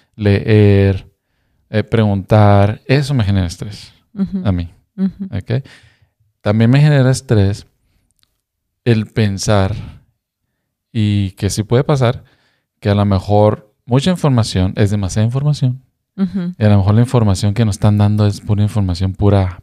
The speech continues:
Speaker 1: pura paja también. O sea, ¿quién nos quiere ver la cara?
Speaker 2: Ujú.
Speaker 1: <laughs>
Speaker 2: Sí, sí,
Speaker 1: Esa es
Speaker 2: sí.
Speaker 1: otra, ¿no? Porque al final de cuentas, y yo creo que a-, al final de cuentas, al final de todo eso, es de que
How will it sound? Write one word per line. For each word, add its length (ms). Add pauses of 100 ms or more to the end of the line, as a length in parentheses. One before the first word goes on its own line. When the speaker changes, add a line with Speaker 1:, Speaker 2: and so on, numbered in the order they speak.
Speaker 1:
pura 280
paja 380 (400)
también. 460 (760)
O 160
sea, 280 (760)
¿quién 280
nos 320 (500)
quiere 260
ver 100
la 120
cara? 520 (200)
Speaker 2:
Ujú. 240 (300)
Speaker 1:
<laughs> 120
Speaker 2:
Sí, 240
sí, 120
Speaker 1:
Esa 180
es 60
Speaker 2:
sí. 40
Speaker 1:
otra, 260
¿no? 180
Porque 380 (400)
al 140
final 320
de 80
cuentas, 320
y 120
yo 140
creo 160
que 100
a-, 140
al 300
final 500
de 80
cuentas, 400
al 120
final 260
de 100
todo 320
eso, 300
es 480 (500)
de 380
que 440